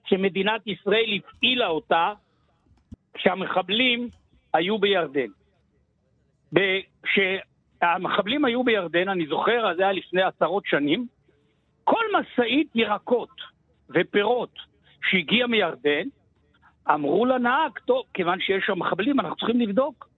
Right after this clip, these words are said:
שמו את המכונית בצד, ופירקו אותה, והרכיבו אותה יומיים, שלושה, עד שכל זה, ואז שחררו אותה. עכשיו, נגיד,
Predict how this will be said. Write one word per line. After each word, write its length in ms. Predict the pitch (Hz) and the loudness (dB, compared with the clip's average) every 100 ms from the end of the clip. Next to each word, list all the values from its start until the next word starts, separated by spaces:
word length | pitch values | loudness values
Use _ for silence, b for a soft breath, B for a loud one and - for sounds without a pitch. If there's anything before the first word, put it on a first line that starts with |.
| _ _ _ _ | _ _ _ _
שמו 280 | - 294 269 | -2 0 0
את 100 | 233 | 0
המכונית 480 | 202 175 - 175 220 | -2 -2 -2 0 0
בצד, 400 | 175 - 254 349 370 214 _ _ _ - | -4 0 2 2 -2 -14 _ _ _ -2
ופירקו 1080 | 190 285 285 277 262 247 202 226 - 294 | 2 2 2 0 0 -2 -2 -4 0 0
אותה, 320 | 277 226 254 247 | 2 2 0 0
והרכיבו 500 | 220 214 196 254 247 | -2 -2 0 0 2
אותה 280 | 233 - 214 | 0 2 0
יומיים, 440 | 202 202 226 226 170 | 0 2 0 0 -2
שלושה, 400 | 220 170 226 208 | -2 0 2 0
עד 60 | - | -2
שכל 400 | 190 151 214 175 | -4 0 0 2
זה, 120 | 277 427 359 | 0 0 -2
ואז 200 | 311 320 | -2 -2
שחררו 480 | - 277 262 240 | -4 -2 0 0
אותה. 200 | 185 - 143 b b b b b b | 0 -2 -6 b b b b b b
עכשיו, 340 | - 381 339 285 _ _ _ - | -2 0 0 -4 _ _ _ -2
נגיד, 540 | 214 202 330 320 262 | 0 2 0 0 -4